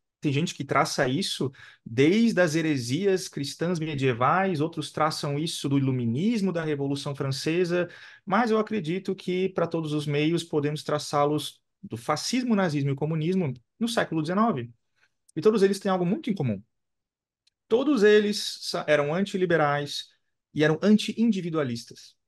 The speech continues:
Todos eles queriam uma nova ordem política no qual o indivíduo iria encontrar novas formas de se associar com o coletivo.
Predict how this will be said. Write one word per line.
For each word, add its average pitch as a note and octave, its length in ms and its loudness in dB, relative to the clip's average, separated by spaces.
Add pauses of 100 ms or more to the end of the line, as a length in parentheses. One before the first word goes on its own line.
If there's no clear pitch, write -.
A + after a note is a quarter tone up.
(560)
Todos G#3+ 320 2
eles G3 260 2
queriam F#3+ 320 -2
uma F3 160 -2
nova G3+ 380 -2
ordem E3 340 -4
política E3+ 540 -4
no E3+ 100 -2
qual G3 300 2
o F#3 40 0
indivíduo F3+ 800 -2
iria E3+ 220 -4
encontrar E3+ 680 -2 (180)
novas G3 500 0
formas E3 540 -2
de C#3+ 100 -6
se E3 320 -4
associar D#3 1040 -2
com E3 200 -4
o D#3+ 40 -8
coletivo. F3 760 -4